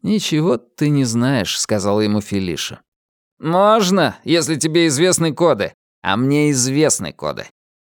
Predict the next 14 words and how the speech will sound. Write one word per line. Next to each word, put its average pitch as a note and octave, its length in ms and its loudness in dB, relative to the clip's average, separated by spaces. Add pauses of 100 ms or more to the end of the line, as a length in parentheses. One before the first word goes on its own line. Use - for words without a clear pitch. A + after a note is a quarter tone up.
(120)
Могу G3 300 0
стереть G#3+ 440 2
наш F#3 220 0
старый F3 360 2
добрый D#3+ 380 4
Амарилла D#3+ 520 2
с - 100 -2
лица C#3+ 380 0
земли. D#3+ 480 -2 (380)
Вот A2+ 260 -2
возьму F3 420 4
и F3 60 2
сотру». C3+ 680 0 (760)
«Ну, F#2+ 280 -12